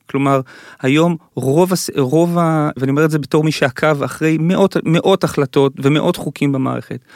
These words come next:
רוב הסיבה, הסיבות לאי מימוש פוליסי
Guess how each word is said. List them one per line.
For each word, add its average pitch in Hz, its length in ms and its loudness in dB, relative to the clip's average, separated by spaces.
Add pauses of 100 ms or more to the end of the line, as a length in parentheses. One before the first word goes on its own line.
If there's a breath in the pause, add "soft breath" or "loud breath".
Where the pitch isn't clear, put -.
(280 loud breath)
רוב 160 480 4
הסיבה, 135 460 -2 (380)
הסיבות 139 580 2
לאי 160 260 0
מימוש 143 600 0 (300 soft breath)
פוליסי 160 520 2